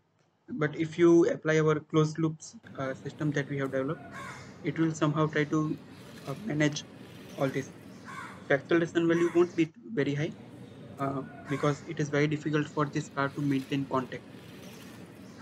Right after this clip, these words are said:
right? So here you can see it is not skidding,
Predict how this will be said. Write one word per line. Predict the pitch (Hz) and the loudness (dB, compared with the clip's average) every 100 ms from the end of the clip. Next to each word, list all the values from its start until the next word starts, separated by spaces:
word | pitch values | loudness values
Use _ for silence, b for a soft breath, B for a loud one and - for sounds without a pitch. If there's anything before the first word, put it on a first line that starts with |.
| - - - - - - - - | -14 -12 -14 -16 -18 -18 -18 -10
right? | 147 180 175 - - - - - _ B B - | -2 -2 -2 -8 -12 -14 -18 -20 _ B B -10
So | - 147 143 151 - - | 2 4 6 4 0 -6
here | 151 170 | 0 2
you | 170 | 4
can | 175 170 | 0 -2
see | 170 | -2
it | 160 | -2
is | 165 156 | -2 0
not | 156 | -2
skidding, | - - 139 | -2 -4 -4